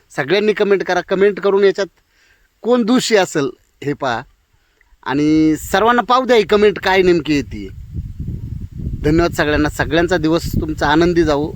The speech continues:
दुःखाचा जाऊ नये, सगळ्यांचा आनंदी जाऊ. आता ही गोष्ट अत्यंत महत्त्वाची आहे, परंतु तरी तुमच्या मनाला योग्य वाटेल तर ऐका आणि सावध आणि सजग राहा. आम्ही तर उपक्रम राबवतोय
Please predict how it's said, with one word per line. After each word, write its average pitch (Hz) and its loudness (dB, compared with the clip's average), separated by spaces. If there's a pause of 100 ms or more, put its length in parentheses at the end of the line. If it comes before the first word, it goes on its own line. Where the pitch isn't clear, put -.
(120)
दुःखाचा 143 -4
जाऊ 147 0
नये, 98 -4 (1200)
सगळ्यांचा 131 -4
आनंदी 135 -2
जाऊ. 127 -2
आता 127 -4
ही 127 -2
गोष्ट 131 -2
अत्यंत 131 -4
महत्त्वाची 139 -2
आहे, 110 -4
परंतु 123 -4 (500)
तरी 139 -2
तुमच्या 139 -4
मनाला 135 0
योग्य 135 -2
वाटेल 143 -4 (480)
तर 139 -4
ऐका 135 -4 (160)
आणि 127 -4
सावध 147 -4
आणि 139 0
सजग 120 -8
राहा. 113 -4 (420)
आम्ही 180 2
तर 196 4
उपक्रम 165 0
राबवतोय 151 0